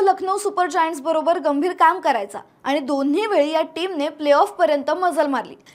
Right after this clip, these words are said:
यावर्षी गंभीर केकेआरचा मेंटर आहे आणि त्याने या संघाला पुन्हा अंतिम सामन्यापर्यंत पोहोचवलंय. गंभीरने तब्बल सात वर्ष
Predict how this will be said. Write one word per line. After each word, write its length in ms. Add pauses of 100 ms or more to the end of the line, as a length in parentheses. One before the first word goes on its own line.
यावर्षी 480
गंभीर 400
केकेआरचा 540
मेंटर 420
आहे 100 (240)
आणि 180
त्याने 240
या 180
संघाला 500 (140)
पुन्हा 360
अंतिम 300
सामन्यापर्यंत 680
पोहोचवलंय. 560 (520)
गंभीरने 460 (100)
तब्बल 300
सात 340
वर्ष 260